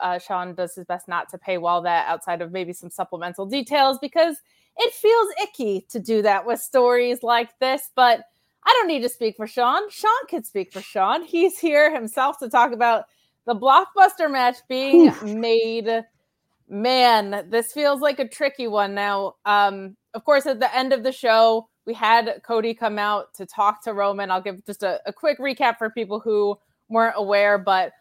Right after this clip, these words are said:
Speaker 1: Roman calls Seth's title the loser title, kind of says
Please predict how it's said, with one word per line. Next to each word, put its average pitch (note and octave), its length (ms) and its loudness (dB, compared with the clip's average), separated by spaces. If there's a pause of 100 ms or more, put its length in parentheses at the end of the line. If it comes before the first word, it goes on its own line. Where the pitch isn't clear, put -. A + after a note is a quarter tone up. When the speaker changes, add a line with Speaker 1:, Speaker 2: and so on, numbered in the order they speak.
(140)
Speaker 1:
Roman C#4 300 2
calls C4 300 2
Seth's - 380 -2
title A#3 340 0
the G3 120 -4
loser A3+ 440 -4
title, G3+ 540 -2
kind A3 280 -4
of G3 100 -6
says G3+ 500 -4